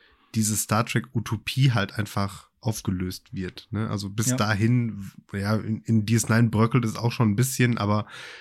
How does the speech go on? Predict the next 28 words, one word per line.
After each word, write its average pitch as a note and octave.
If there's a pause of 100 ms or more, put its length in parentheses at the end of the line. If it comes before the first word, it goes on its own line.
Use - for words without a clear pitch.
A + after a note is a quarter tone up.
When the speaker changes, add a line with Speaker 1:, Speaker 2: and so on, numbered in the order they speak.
(200)
Speaker 1:
tendenziell A#2+
ist C3+
ja A#2+
die A2+
Föderation A2
wirklich A2+
einfach A2 (120)
die G#2+
Guten. G2+ (100)
Und G#2
die G#2
Menschen B2+
Speaker 2:
Ja. B2 (140)
Speaker 1:
sind A#2
die A2+
Guten B2+
und G#2+
haben's A2
einfach A#2
geschafft, -
sich B2+
wirklich A#2 (640)
in B2
eine A#2+
Gesellschaft A2+
weiterzuentwickeln, A#2
die A2
halt A2